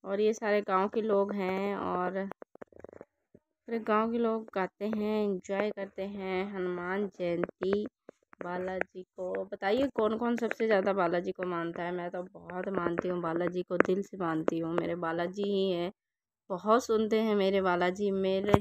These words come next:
जो मनोकामना होती है, मैं अंदर आत्मा से बोलती हूँ उनके पास में जाके, मेरे बालाजी बहुत सुनते हैं।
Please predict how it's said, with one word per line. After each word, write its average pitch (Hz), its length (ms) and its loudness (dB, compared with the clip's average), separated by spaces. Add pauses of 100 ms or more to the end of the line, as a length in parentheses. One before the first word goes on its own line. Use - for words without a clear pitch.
(160)
जो 240 160 2
मनोकामना 214 680 2
होती 196 340 0
है, 202 120 2
मैं 196 140 -2
अंदर 190 320 -2
आत्मा 185 380 -4
से 185 200 -12
बोलती 180 360 -6
हूँ 185 120 -4
उनके 185 220 -4
पास 180 320 -4
में 190 120 -4
जाके, 175 460 -4 (540)
मेरे 208 200 -2
बालाजी 202 440 0
बहुत 165 300 -2
सुनते - 360 -6
हैं। - 600 -8